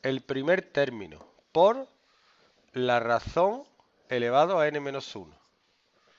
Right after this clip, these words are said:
¿Vale? Entonces, en este caso sería, a n sería uno por dos elevado a n menos uno, o directamente dos elevado a n menos uno.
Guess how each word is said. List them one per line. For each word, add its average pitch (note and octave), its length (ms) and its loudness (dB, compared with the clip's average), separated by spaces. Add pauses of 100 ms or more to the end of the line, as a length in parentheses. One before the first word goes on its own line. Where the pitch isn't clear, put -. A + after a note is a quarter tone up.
(1000)
¿Vale? G#3+ 260 0 (3000)
Entonces, B2+ 460 -6
en C3 160 -4
este D3 280 -2
caso D#3 320 2
sería, G2+ 480 -8 (1800)
a C#3 180 8
n E3 260 4
sería D3+ 500 0 (300)
uno E3 460 -6 (280)
por A2+ 240 -4
dos A#2+ 300 -6
elevado C#3 460 0
a B2+ 40 -2
n A#2 120 -8
menos A#2 280 -12
uno, A2+ 320 -12
o A2+ 120 -6
directamente B2+ 800 -6
dos C3 260 -8
elevado A#2 300 -4
a A2+ 60 -4
n A2+ 80 -12
menos A2 340 -14
uno. D#2 200 -20